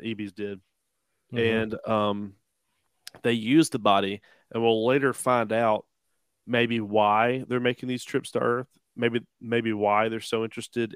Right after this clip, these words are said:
Speaker 1: in, uh, working with us. And it's a little bit more sinister than, than, you know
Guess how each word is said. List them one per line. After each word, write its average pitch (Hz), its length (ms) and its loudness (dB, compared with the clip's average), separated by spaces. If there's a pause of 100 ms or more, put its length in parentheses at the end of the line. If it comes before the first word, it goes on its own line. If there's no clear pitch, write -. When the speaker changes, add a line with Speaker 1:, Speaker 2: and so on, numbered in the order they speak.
Speaker 1:
in, 107 560 -6
uh, 104 300 -2 (320)
working 117 320 0
with 117 220 -6
us. 123 220 -8 (540)
And 117 120 -2
it's 113 140 -4
a 117 40 -4
little 156 140 4
bit 131 120 -6
more 123 160 0
sinister 117 520 -2
than, 98 340 -8 (220)
than, 101 240 -8 (100)
you 101 180 -8
know 90 280 -8